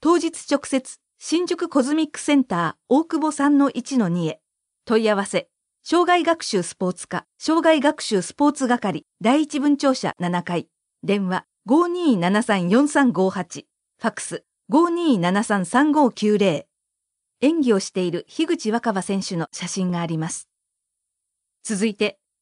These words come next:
施設のコーナー、一件。区民保養施設指定管理者選定、公開プレゼンテーション。中郷良区民保養所、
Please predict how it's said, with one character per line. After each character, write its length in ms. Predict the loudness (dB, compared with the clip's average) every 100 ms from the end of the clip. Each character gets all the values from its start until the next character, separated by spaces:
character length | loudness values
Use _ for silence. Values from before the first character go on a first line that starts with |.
| _ _
施 120 | -12 -4
設 280 | -4 2
の 160 | 2 2
コ 200 | 2 0
ー 40 |
ナ 320 | 2 0 -2 -6 _ -8
ー、 40 |
一 100 | -8 _
件。 280 | -6 -6 -8 _ _ _ _ _ _ _ -8
区 160 | -4
民 260 | -2 -2 -2
保 160 | 0
養 200 | 4 4
施 80 | 2
設 400 | -4 -6 -6 -12 -12
指 120 | -4
定 200 | -2 0
管 260 | 0 2 2
理 120 | 0
者 180 | -2 -2
選 280 | 0 -2
定、 360 | 0 -2 -2 -6 _ -2
公 220 | 0 2
開 200 | 2 2
プ 120 | 4
レ 100 | 4
ゼ 120 | 4
ン 100 | 2
テ 140 | 4 2
ー 40 |
シ 120 | 0
ョ 40 | -6
ン。 100 | -8 _ _ _ _ _ _ -6
中 320 | -4 0 0
郷 200 | 2 2
良 120 | 0
区 200 | 0 4
民 200 | 4 4
保 160 | 0 0
養 180 | 2 2
所、 260 | 0 -4